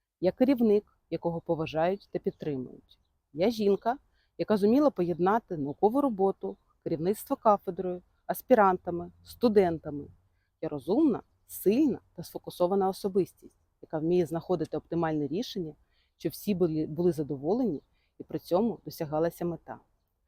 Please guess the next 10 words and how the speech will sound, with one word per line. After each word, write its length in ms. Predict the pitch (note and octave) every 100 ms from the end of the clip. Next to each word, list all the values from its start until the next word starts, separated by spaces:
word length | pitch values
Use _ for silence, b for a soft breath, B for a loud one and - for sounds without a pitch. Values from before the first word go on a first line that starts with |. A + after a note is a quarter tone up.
| _ _ -
Моя 240 | E3+ G#3+
суперсила — 720 | - - - - D4 D4+ C#3+ -
комунікації, 760 | G3+ A#3 B3 F3+ C3+ - - - _ _ _ _ _ _
об'єднання 420 | F3+ F3 G3 D4 C#4+
різних 280 | B3+ C4+
підрозділів 500 | - G#3 A3 A#3 B3 -
університету, 840 | C4 B3 - C4 - E3 C#3 - - _ _ _ _ _ _ - -
складні 380 | - G3 G3+
міждисциплінарні 840 | B3 C4+ C4 - - B3+ A#3+ B3 C4
проєкти, 600 | - B3 F3+ C#3+ _